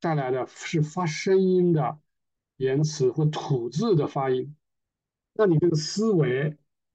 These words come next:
就限定在这里，就好像给了你一个框框了，你就限定在这里，思维与言语就好像是一个，一个系统，对吧？一个范畴，你就限定在这儿了。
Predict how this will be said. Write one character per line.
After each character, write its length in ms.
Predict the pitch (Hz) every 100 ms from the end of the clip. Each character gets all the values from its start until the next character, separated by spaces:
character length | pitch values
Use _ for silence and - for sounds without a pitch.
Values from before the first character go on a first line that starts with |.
| _ _ _ _ -
就 180 | 160
限 340 | 151 - 185 135
定 160 | 135
在 140 | 123 117
这 120 | 117
里， 120 | 151 - _ _ _ _ _
就 120 | -
好 40 | 170
像 140 | 170
给 100 | 165
了 80 | 175
你 120 | 151
一 40 | 131
个 100 | 127
框 280 | - 160
框 220 | 147 143 135
了， 140 | - _ _ _ _ _
你 100 | 151
就 80 | 143
限 460 | - - 190 151 131
定 160 | 123
在 100 | 120
这 120 | 117
里， 160 | 117 - _ _ _ _
思 320 | - - 226
维 320 | 214 190 196 - _ _
与 320 | 135 120 113 120
言 280 | 131 143
语 340 | 180 151 - 160 _ _ _ _
就 260 | - 139 - _ _ _
好 220 | _ 135
像 140 | 151 160
是 200 | 160 143
一 80 | 143
个， 240 | 147 147 _ _ _ _ _
一 80 | 190
个 60 |
系 160 | 156 208
统， 420 | 147 113 381 - _
对 100 | 165
吧？ 160 | 139
一 120 | 156
个 100 | 220
范 180 | 160 160
畴， 240 | 120 113 - _ _
你 100 | -
就 60 | 151
限 240 | 151 220
定 100 | 175
在 100 | 175
这 80 | 160
儿 100 | 170
了。 160 | 143